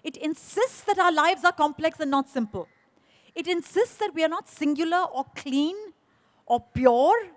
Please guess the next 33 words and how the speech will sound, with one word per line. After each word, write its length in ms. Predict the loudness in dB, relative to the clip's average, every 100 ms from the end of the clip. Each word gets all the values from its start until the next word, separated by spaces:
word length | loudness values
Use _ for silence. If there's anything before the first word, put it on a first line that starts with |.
| _ _ _ _ -4
in 200 | -4 -2
any 320 | 2 4 4
way, 300 | 2 -6 -8 -12 _ _ -4
but 120 | -2
that 140 | -2
we 120 | -4 -8
have 260 | -6 -6
multiplicity 760 | -4 -2 -4 -6 -10 -12 -12 -10
and 80 | -4
multiple 400 | -4 -6 -10 -12
facets, 800 | -6 -8 -6 -10 -12 _ -20 _ _ _ _ _ -4
um, 220 | -4 -4
of 140 | -6 4
what 200 | 4 4
it 100 | -2
is 100 | -4
that 120 | -4
we 80 | -4
might 260 | -6 -4
want, 180 | -2 -2 -2
and 280 | -4 -2 2
what 200 | 2 4
we 100 | 0
want, 380 | 0 -8 -8
what 160 | -4 -2
I 160 | 0 0
want 280 | 0 -2 -2
today, 380 | -10 -6 -6 -8 _ _ _ _ -6
I 60 |
might 240 | -4 -4 -4
not 220 | -4 -4
want 200 | -6 -8
tomorrow. 520 | -8 -2 -2 -2 -6